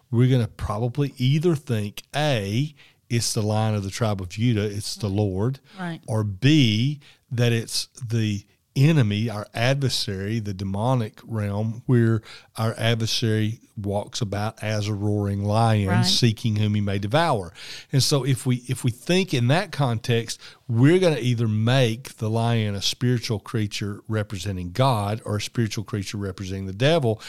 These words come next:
Speaker 1: Yet when I'm in Africa and we're dealing with the Maasai culture, the lion is a symbol of manhood. The, the young Maasai warriors have to kill a lion, at least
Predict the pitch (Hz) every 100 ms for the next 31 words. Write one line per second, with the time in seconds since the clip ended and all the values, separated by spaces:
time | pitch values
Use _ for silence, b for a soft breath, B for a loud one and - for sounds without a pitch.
0 | B B - 147 - 131 117 131 113 135
1 | 185 - 123 113 110 - 110 107 110 117
2 | 113 107 101 101 101 - 123 156 - 113
3 | 92 - 110 127 B B B B - 120
4 | 123 131 131 135 131 135 135 135 135 -
5 | 156 156 143 156 202 113 101 85 98 110
6 | - 139 120 113 110 113 120 120 - 123
7 | 113 110 120 143 131 - - 117 104 -
8 | 120 107 104 - 113 127 120 104 107 117
9 | 139 123 113 113 -